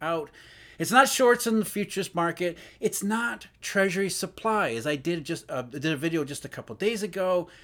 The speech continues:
Treasury supply is what everyone is hung up on, when treasury supply time and again is proven to be an inconsequential factor. A couple weeks ago, it was the thirty-year long bond auction that was supposedly horrific.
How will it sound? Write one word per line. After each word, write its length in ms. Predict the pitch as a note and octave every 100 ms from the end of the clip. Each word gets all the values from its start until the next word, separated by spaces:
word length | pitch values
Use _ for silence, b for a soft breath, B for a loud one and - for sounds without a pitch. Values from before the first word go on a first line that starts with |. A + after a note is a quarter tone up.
| B -
Treasury 480 | - A#3 A#3+ C4 A#3+
supply 480 | - A3 - G3+
is 160 | G3+ D#3+
what 180 | G3+ -
everyone 460 | F3 F3+ E3+ D#3+
is 140 | D#3+ D3
hung 260 | - C#3+
up 260 | E3 C4 -
on, 380 | F3 E3 D#3+ D#3+ B B
when 120 | A3+
treasury 460 | - B3+ C4+ B3 B3+
supply 640 | - A#3 - G#3+ G#3 G3+
time 400 | G3+ F#3+ G#3 G#3
and 100 | G#3
again 380 | F3+ G#3 A3+ G3
is 100 | E3+
proven 400 | - F3 F3 F3
to 140 | F3
be 400 | E3 C#3 C#3+ C#3+ B B
an 160 | F#3 G#3 -
inconsequential 1400 | E3 F3+ F3+ F3 - C3+ C3 C#3+ - - G#2 - A2+ A2
factor. 560 | - G3+ - - - - b b b b
A 60 | -
couple 260 | F3+ E3
weeks 240 | E3+ C4 -
ago, 380 | A3 A#3+ A#3 G#3
it 100 | F#3
was 220 | D3+ -
the 80 | A2+
thirty-year 560 | - C#3+ B2+ A#2 A#2
long 320 | A2 G3 A#3
bond 260 | G#3 G3 F#3
auction 340 | E3+ E3+ -
that 80 | D3+
was 100 | A#2
supposedly 580 | - - B2 A#2 A2 G#2+
horrific. 640 | - A#2 C#4 - A3 -